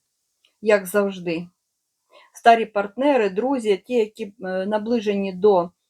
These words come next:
влади, до Путіна, от вони ще можуть на щось розраховувати, от вони ще тримаються, ще якось тримаються. Тому,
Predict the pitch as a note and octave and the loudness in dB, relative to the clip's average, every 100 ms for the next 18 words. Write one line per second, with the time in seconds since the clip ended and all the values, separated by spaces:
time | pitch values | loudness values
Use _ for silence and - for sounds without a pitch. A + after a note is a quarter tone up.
0 | _ _ _ F3+ G#3 A#3+ D#4+ A#3 E3 F#3 | _ _ _ -10 2 4 4 2 -4 -4
1 | - _ _ _ _ F#3+ G#3+ F3 - F3 | -16 _ _ _ _ -2 0 0 -4 -12
2 | C4+ D4 A#3+ F#3+ D#3+ - _ - G#3 G#3 | -10 -6 -6 -4 -6 -8 _ -4 -4 -2
3 | - G3 A3 A#3+ C4+ D4+ - - - B3 | -2 0 0 2 2 0 -2 -6 0 4
4 | B3+ - G3 G#3 A3+ B3+ A#3+ A3+ - G#3 | 4 2 -10 -6 0 0 0 -8 -12 -10
5 | A3 - A#3+ A#3 G#3+ G#3 G#3+ G#3+ G3+ F3 | -10 -6 -8 -6 -8 -2 -4 -2 -2 2
6 | E3 E3 F3+ G3 G3+ B3+ C#4 - A3+ A3+ | 0 0 -4 -4 0 0 0 0 -2 0
7 | G#3 F3+ D3+ E3 - - G3 - _ _ | 0 0 -2 -6 -12 -18 -18 -18 _ _
8 | _ - A#3 G#3+ G3+ G3+ G3+ - G3+ F3 | _ -8 -4 0 0 -4 -12 -8 -6 -6
9 | D#3 - - - F#3 F3 _ _ _ _ | -8 -12 -18 -20 -20 _ _ _ _ _
10 | _ _ A3 A#3+ D#4 | _ _ 0 2 2